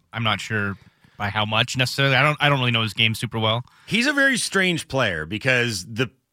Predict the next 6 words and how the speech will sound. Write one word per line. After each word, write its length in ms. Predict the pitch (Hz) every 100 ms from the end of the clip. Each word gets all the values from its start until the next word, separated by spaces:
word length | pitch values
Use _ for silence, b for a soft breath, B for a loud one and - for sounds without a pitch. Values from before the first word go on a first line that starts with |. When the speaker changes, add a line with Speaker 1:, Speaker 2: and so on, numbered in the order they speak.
| _
Speaker 2:
the 120 | 127 135
physical 540 | - 269 247 220 165
package, 720 | - 135 127 - 64 73 - - 180
<laughs> 180 | 123 -
package 360 | 101 95 - - B B B B 151 175
would 400 | 160 180 143